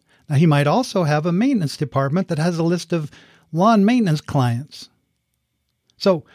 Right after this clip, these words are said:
you interview him. Once the interview is done, you could let him know. Hopefully he has an email list of his clients. So you could ask him to share that link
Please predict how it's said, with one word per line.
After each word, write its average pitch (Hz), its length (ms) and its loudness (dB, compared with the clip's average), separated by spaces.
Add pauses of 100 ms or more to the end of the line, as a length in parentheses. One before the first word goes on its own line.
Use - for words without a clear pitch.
(120)
you 151 160 0
interview 185 400 4
him. 180 220 2
Once 165 220 0
the 151 80 -2
interview 156 300 -2
is 131 120 -4
done, 185 440 0
you 147 100 0
could 135 140 -4
let 139 200 0
him 135 160 2
know. 196 420 0 (400)
Hopefully 196 400 0
he 180 80 2
has 180 200 2
an 185 200 -2 (100)
email 185 260 4
list 147 300 -2
of 143 80 -4
his 151 120 -2
clients. - 640 -4 (840)
So - 140 -6
you 170 120 2
could 170 120 0
ask 160 280 2
him 147 100 2
to 147 60 2
share 208 280 -2
that 147 180 0
link 143 320 -2